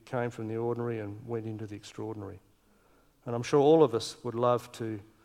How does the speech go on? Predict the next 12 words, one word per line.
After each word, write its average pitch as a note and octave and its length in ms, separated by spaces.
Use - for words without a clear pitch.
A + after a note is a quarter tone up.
live B2+ 220
in A#2 100
the A2+ 80
extraordinary, G#2+ 680
get A#2+ 160
out B2+ 160
of A2+ 80
the A2+ 100
ordinary A2+ 400
into A2 160
the G#2 100
extraordinary. G#2 640